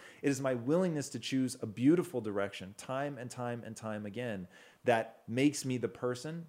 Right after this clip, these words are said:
that I'm gonna be proud of, that I choose to do that. And even if I falter and I choose something stupid, that I can, in that moment, again, decide that I'm gonna choose something powerful. And it is my ability to make that new choice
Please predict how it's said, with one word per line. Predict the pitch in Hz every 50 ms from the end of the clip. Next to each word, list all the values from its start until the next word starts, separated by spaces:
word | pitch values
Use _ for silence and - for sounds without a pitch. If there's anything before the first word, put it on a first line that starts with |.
| - _
that | 98 101 101 98 98 95 - - _ _ _ - 110
I'm | 113 120 110
gonna | 120 113 110
be | 104 101 95 95 - _
proud | - - 92 87 82 80
of, | - -
that | - 95
I | 98 92
choose | - - - - 135 123 120 117 -
to | - 98
do | 90 87
that. | - - - - _ - - - - - -
And | 127 131 147 -
even | 170 175 170 160
if | 143 -
I | 113 101
falter | - - 87 87 - 95
and | 80 - 107 107
I | 110
choose | - - - 147 143 139 131
something | - 123 107 101 98 92
stupid, | - - 95 - 87 92
that | 110 113
I | 117
can, | - - - - 175 165 139 127 -
in | 160 175 180 180
that | 170 151 139 156
moment, | 156 151 139 - -
again, | 135 131 120 160 196 190 143 117
decide | 110 113 - 165 170 175 135 113
that | 113
I'm | 113 113
gonna | 113 110
choose | 101 - - 113 101
something | - 101 92 95 95
powerful. | 90 92 92 90 90 - 87 - - - - - - -
And | 135 135
it | 143 135
is | 143 139 135 - - - -
my | 120 127 131 131
ability | 131 127 117 104 98 165 190 208 190 139 120 110
to | - - 123
make | 120 131 151 170 - 143
that | 127 113 107 113
new | 107
choice | 95 - 113 95 82 101 - -